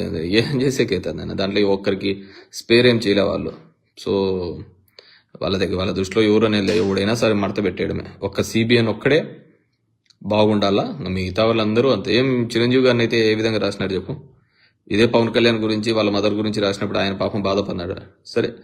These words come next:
ఇప్పుడు ఇంకా ఆయనకు కూడా వేరే అవకాశం లేక కలిసిపోయినాడు తప్ప, ఆ రోజు పాపం వాళ్ళ ఇంట్లో వాళ్ళ పేరు మీద రాసినాడు. నేను, నేను అట్లా ఇవన్నీ పవన్ కళ్యాణ్ అన్నాడు, పీఆర్పీ పాతే పాత పెట్టేస్తున్నారు అని అలకల్లా ఈనాడు ఆఫీస్ ముందర ధర్నా చేసినారు.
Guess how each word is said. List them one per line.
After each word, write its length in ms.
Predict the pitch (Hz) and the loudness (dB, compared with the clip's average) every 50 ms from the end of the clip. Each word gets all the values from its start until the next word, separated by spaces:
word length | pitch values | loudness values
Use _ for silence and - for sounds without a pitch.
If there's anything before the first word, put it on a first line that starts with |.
| - - _ _ _ _ - - _ _ | -20 -20 _ _ _ _ -20 -20 _ _
ఇప్పుడు 200 | _ - 113 110 110 | _ -4 -2 0 2
ఇంకా 120 | 110 107 107 107 104 101 101 104 104 101 101 98 95 95 95 85 92 98 | 2 4 4 4 2 2 2 2 0 0 0 -2 -4 -6 -10 -8 -4 -2
ఆయనకు 220 | 107 117 117 120 107 | 0 2 2 2 2
కూడా 160 | 120 123 120 | 2 4 4
వేరే 240 | 113 113 117 113 117 | 4 4 4 4 4
అవకాశం 400 | 113 113 113 131 127 123 123 120 117 | 4 2 2 2 2 2 2 2 0
లేక 160 | 117 117 117 110 113 | 0 0 0 0 0
కలిసిపోయినాడు 440 | 107 107 - - 110 107 104 95 92 95 | -2 -2 -2 -2 -2 -2 0 -2 -2 -4
తప్ప, 160 | - - 113 120 131 214 208 - - - _ _ _ _ _ _ _ _ _ _ _ _ - - 90 | -6 -6 -6 -6 -4 -6 -6 -10 -14 -20 _ _ _ _ _ _ _ _ _ _ _ _ -10 -4 -2
ఆ 60 | 101 | 2
రోజు 160 | 104 123 120 | 2 2 4
పాపం 240 | 127 117 113 120 120 117 | 2 2 2 2 2 0
వాళ్ళ 280 | 107 104 104 104 104 101 101 | 0 0 0 0 -2 -2 -2
ఇంట్లో 200 | 101 98 107 113 113 113 | -4 -2 0 2 2 2
వాళ్ళ 140 | 110 110 107 | 2 2 2
పేరు 220 | 110 107 107 104 | 2 2 0 2
మీద 160 | 107 107 104 | 2 2 2
రాసినాడు. 340 | 101 101 101 101 - 104 104 | 2 2 0 0 -2 -2 0
నేను, 180 | 107 113 131 135 127 123 | 0 2 2 2 2 2
నేను 120 | 131 147 | 2 0
అట్లా 140 | 147 - 127 117 | 0 0 0 0
ఇవన్నీ 220 | 101 98 98 98 - - - - | 0 0 0 -2 -4 -6 -6 -4
పవన్ 180 | 98 95 98 95 | -4 -2 -2 -2
కళ్యాణ్ 240 | 98 98 101 101 101 98 | -2 0 0 -2 -2 -2
అన్నాడు, 280 | 98 101 101 95 95 101 101 98 - - - - - - - - _ _ - | -2 -2 -2 -4 -4 -6 -10 -14 -18 -20 -20 -20 -20 -20 -20 -20 _ _ 0
పీఆర్పీ 440 | 104 104 113 113 110 101 - 107 104 104 101 101 98 90 85 - - | 2 4 4 4 4 2 2 2 2 4 2 2 0 -2 -4 -6 -2
పాతే 260 | 92 98 101 - - | -2 0 2 4 2
పాత 240 | - - 101 104 101 107 110 | 4 4 2 2 2 2 0
పెట్టేస్తున్నారు 560 | 110 - 110 107 101 - 107 107 107 104 107 | 0 2 0 0 0 0 -2 0 0 2 0
అని 100 | 104 104 104 | 0 0 0
అలకల్లా 280 | 101 101 104 107 107 101 98 101 | -2 -2 -2 -2 0 0 0 0
ఈనాడు 220 | 107 110 110 107 | 0 2 2 2
ఆఫీస్ 260 | 107 101 101 101 - - | 2 0 0 -4 -4 -4
ముందర 200 | 98 101 107 101 | -2 -2 0 0
ధర్నా 280 | 95 104 101 104 107 101 98 | 0 0 0 0 0 0 0
చేసినారు. 420 | 98 95 - - 98 95 92 98 | 0 -2 -2 -4 -4 -2 -2 -2